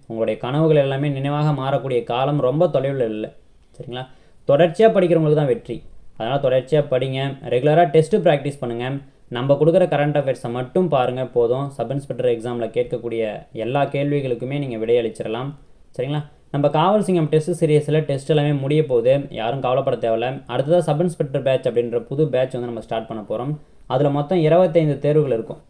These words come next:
பதினைந்து தேர்வுகள் வந்து பாத்தீங்கன்னா பாடவாரியாகவும், பத்து தேர்வுகள் வந்து மாதிரி தேர்வாகவும் இருக்கும்.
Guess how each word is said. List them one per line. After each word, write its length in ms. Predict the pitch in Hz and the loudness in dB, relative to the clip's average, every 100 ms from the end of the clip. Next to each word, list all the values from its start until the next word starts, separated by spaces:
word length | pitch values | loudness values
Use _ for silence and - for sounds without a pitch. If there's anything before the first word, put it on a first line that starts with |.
| - | -4
பதினைந்து 460 | 113 139 147 139 | 0 2 0 -2
தேர்வுகள் 460 | - 143 160 151 127 | -2 0 2 2 -2
வந்து 80 | 131 | -2
பாத்தீங்கன்னா 280 | 127 143 143 | -2 -2 -4
பாடவாரியாகவும், 800 | 127 135 135 127 117 110 139 160 - - - | -2 0 2 2 0 -2 -4 -4 -8 -20 -4
பத்து 360 | 131 135 170 165 | 0 2 2 2
தேர்வுகள் 380 | 151 170 156 147 | 6 6 6 4
வந்து 180 | 151 | 0
மாதிரி 220 | 131 147 151 | 0 2 2
தேர்வாகவும் 460 | - 120 113 117 | 0 0 0 -2
இருக்கும். 300 | 107 - - | -10 -14 -18